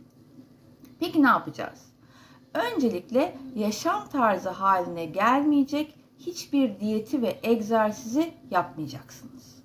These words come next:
Bu kilo vermede ve verilen kiloyu koruyabilmedeki en önemli etkendir aslında.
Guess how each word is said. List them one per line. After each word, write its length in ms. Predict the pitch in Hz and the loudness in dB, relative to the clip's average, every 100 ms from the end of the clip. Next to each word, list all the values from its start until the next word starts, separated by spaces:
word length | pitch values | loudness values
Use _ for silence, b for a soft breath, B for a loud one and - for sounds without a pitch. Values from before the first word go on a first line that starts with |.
| _ - - - _ B 254 254 B B - | _ -20 -20 -20 _ B -18 -16 B B -6
Bu 100 | 339 | -6
kilo 300 | - 427 427 | -2 0 4
vermede 520 | 339 254 220 208 208 | 6 6 2 -2 -2
ve 180 | 185 170 | -2 -2
verilen 680 | 202 226 247 254 285 330 330 | -2 0 2 2 4 2 -2
kiloyu 420 | - 233 190 - | -4 -4 -4 -8
koruyabilmedeki 1160 | - 262 277 269 214 233 226 220 220 226 330 - - | 0 2 4 2 2 0 0 0 -6 -6 -10 -12 -2
en 160 | 302 339 | 0 4
önemli 580 | 277 233 220 214 233 302 | 4 4 2 2 0 0
etkendir 680 | - 208 - 175 156 139 | -2 -8 -6 -4 -2 -2
aslında. 600 | 135 - - - 131 - | -4 -6 -16 -16 -16 -18